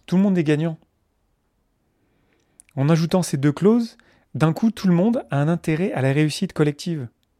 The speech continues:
Que ce soit le client qui lui veut avoir son produit, euh, au plus vite, et que ce soit,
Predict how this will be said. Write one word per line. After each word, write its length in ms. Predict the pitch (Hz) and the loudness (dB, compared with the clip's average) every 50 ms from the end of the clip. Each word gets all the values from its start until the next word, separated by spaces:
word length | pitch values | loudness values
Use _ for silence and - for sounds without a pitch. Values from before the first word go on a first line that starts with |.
| _ _ _ _ _ _ _ | _ _ _ _ _ _ _
Que 80 | - 139 | -2 0
ce 100 | 127 160 | 0 2
soit 140 | 143 170 160 | 2 4 4
le 60 | 156 | 4
client 300 | - - 160 170 170 165 | 4 4 2 2 2 2
qui 140 | - - 139 | 0 -2 0
lui 160 | 139 160 165 | 2 2 2
veut 140 | 135 135 135 | 4 4 4
avoir 280 | 127 127 139 143 139 | 4 6 4 2 2
son 160 | - - 135 123 | 0 -4 -4 -2
produit, 400 | - - 131 123 135 143 139 - - - - - - - - _ _ _ | 0 0 0 2 2 0 0 -2 -6 -18 -20 -20 -20 -20 -20 _ _ _
euh, 220 | 123 117 117 117 135 | -2 0 0 0 0
au 140 | - 156 120 | 0 -2 -2
plus 160 | - 135 143 | 0 0 4
vite, 320 | 180 233 226 - - - _ _ _ - _ _ _ - - | 4 4 2 0 -8 -20 _ _ _ -20 _ _ _ 0 0
et 80 | 139 | 0
que 100 | - 143 | 0 0
ce 140 | 135 139 135 | 0 0 -2
soit, 320 | - - 151 151 147 147 | -2 2 2 2 2 2